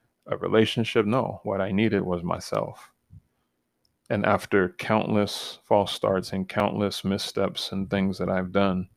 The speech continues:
right, I'm unapologetic about all of it. And I appreciate everything that's happened. And I'm glad that I went through that, because without me going through that hell, I wouldn't have found out what heaven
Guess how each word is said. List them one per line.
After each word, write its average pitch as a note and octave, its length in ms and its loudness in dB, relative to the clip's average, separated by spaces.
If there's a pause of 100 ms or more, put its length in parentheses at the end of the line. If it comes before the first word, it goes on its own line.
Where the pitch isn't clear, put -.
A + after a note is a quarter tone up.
(540)
right, G2+ 320 0 (1200)
I'm G#2 180 4
unapologetic F#2+ 920 2
about F#2 280 2
all F#2+ 200 4
of F#2+ 120 -2
it. F#2+ 220 -6
And F#2+ 140 -4
I F#2+ 100 2
appreciate G2+ 640 -2
everything G2 300 -2
that's F#2+ 180 0
happened. G2+ 460 -2 (460)
And G2+ 100 -2
I'm G2+ 100 2
glad G2+ 240 4
that F#2+ 100 2
I F#2 80 4
went F#2+ 280 0
through F#2+ 140 -4
that, F2+ 220 -4
because F#2 420 -6
without G2+ 380 2
me G2+ 280 0
going A#2 340 2
through G2 220 -4
that F#2 180 2
hell, G#2+ 200 4
I F#2+ 60 4
wouldn't F#2 300 2
have - 80 -6
found G2 340 -2
out G#2 280 0
what F#2+ 160 -4
heaven G2 440 0